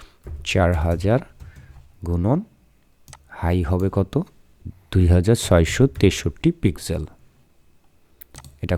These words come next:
কমন। আচ্ছা, আমি যখন আর্টবোর্ডটা নিয়েছি ব্যাকগ্রাউন্ড কোনো কিছুই কিন্তু দেইনি। এখন দুটো আর্টবোর্ড একটা ডিলিট করে দিচ্ছি, ঠিক আছে? তো এই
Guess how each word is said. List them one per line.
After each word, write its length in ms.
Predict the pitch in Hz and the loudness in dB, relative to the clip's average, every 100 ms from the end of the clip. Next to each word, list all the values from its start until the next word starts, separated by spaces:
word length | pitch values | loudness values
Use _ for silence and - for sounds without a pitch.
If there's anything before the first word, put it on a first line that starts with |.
| - | 0
কমন। 240 | 110 87 76 - _ _ _ _ _ - _ - _ - - - - - - - 95 | 2 2 -2 -10 _ _ _ _ _ -20 _ -20 _ -20 -20 -20 -20 -20 -20 -2 0
আচ্ছা, 160 | - 104 | 4 4
আমি 100 | 110 117 | 6 6
যখন 180 | 117 123 110 | 4 4 4
আর্টবোর্ডটা 360 | 98 107 - 110 | 2 0 2 2
নিয়েছি 220 | 104 101 131 | 2 2 2
ব্যাকগ্রাউন্ড 420 | 104 87 87 104 104 117 | 2 0 2 0 0 0
কোনো 120 | 131 | 0
কিছুই 240 | 117 - 110 | -2 -2 -2
কিন্তু 180 | 104 101 90 | -2 -2 -2
দেইনি। 200 | 85 80 82 | 0 0 -2
এখন 140 | 90 - 87 | -2 -2 -2
দুটো 180 | 101 110 | 2 4
আর্টবোর্ড 260 | 98 92 127 113 | 4 2 0 0
একটা 140 | - 80 | -2 -2
ডিলিট 280 | 87 80 - - | 0 0 -2 -4
করে 160 | 80 80 | -2 -2
দিচ্ছি, 320 | 78 - - 80 - _ _ _ - - _ - - - - - - _ - | -4 -4 -6 -6 -14 _ _ _ -20 -20 _ -20 -20 -20 -20 -20 -20 _ -2
ঠিক 120 | 135 | 0
আছে? 160 | 131 - 85 - - - - | 0 -2 -8 -12 -20 -16 -8
তো 60 | 110 - | -8 0
এই 80 | 113 | 2